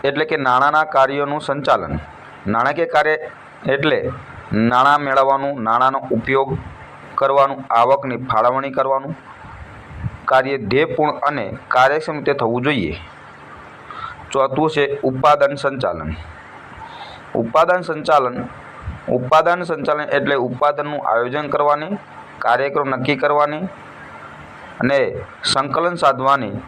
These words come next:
દોરવણી આપવાની અને અંકુશ રાખવાની પ્રક્રિયા એક પ્રક્રિયા છે. તો આ બજારીય સંચાલનના ચાર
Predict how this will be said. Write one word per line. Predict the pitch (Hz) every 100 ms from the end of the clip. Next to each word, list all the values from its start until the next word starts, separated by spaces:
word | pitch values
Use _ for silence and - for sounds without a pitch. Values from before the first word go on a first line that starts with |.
| - - -
દોરવણી | 113 135 151 165
આપવાની | 147 139 143 139
અને | 127
અંકુશ | 117 117 151 156
રાખવાની | 131 127 131 131
પ્રક્રિયા | 131 127 143 131 110 92 - - - - - - - - -
એક | 127 139 135
પ્રક્રિયા | 139 - 131 117
છે. | 107 92 90 - - - -
તો | -
આ | 151 147 147
બજારીય | 143 120 131 147 156
સંચાલનના | 151 139 147 147 143
ચાર | 131 147 120 120 120